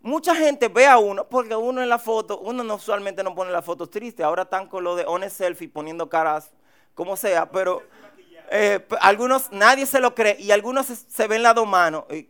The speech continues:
"No, un selfie, ¿cómo, cómo?" <laughs> "Tiene, se ven las dos manos, por favor, vamos a respetarnos". O sea,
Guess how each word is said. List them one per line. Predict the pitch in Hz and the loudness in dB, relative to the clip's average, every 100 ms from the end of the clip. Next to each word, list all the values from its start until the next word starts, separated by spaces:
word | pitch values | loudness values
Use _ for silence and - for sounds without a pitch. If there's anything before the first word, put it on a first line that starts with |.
| - | -16
"No, | 139 156 | -8 -8
un | 208 | -8
selfie, | - 185 190 208 - | -6 -6 -6 -14 -14
¿cómo, | - 226 254 233 240 202 - | -4 -2 4 4 2 -4 -4
cómo?" | 220 226 262 - - - | -2 0 0 -2 -18 -14
<laughs> | 359 - 339 - | -14 -10 -12 -4
"Tiene, | 311 320 | -4 -2
se | 311 | 2
ven | 311 311 | 2 4
las | 233 | 2
dos | 190 | 2
manos, | 175 214 262 | 2 2 2
por | 240 214 | -2 0
favor, | 185 175 247 226 | 0 2 2 2
vamos | 220 | 2
a | 202 | 2
respetarnos". | 190 170 175 226 269 262 - - - - _ _ _ _ | 0 -6 2 4 4 0 -10 -20 -20 -20 _ _ _ _
O | 247 | -2
sea, | 302 277 233 | 4 6 6